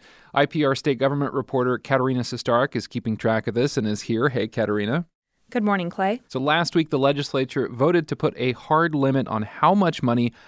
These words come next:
Speaker 1: Iowans can recover for pain and suffering when they're a victim of medical malpractice. Uh, elaborate a little bit here. What stood out in that debate?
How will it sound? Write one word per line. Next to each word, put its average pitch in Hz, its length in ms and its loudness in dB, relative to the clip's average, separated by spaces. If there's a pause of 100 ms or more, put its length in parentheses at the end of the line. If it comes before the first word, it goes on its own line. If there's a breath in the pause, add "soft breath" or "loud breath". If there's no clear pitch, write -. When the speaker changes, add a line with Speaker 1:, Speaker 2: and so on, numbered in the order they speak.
(160 loud breath)
Speaker 1:
Iowans 147 840 2
can 131 220 0
recover 127 480 2
for 113 220 -2
pain 127 340 -2
and 104 160 -2
suffering 110 560 0 (300 loud breath)
when 117 160 2
they're 117 180 2
a 110 140 0
victim 123 500 2
of 107 140 0
medical 113 640 2
malpractice. 107 880 -4 (240 loud breath)
Uh, - 100 -4 (240)
elaborate 156 540 6
a 120 40 0
little 113 160 0
bit 101 140 -4
here. 107 160 -4
What 135 220 0
stood 156 200 2
out 110 180 2
in - 40 -6
that 101 160 -4
debate? 95 380 -8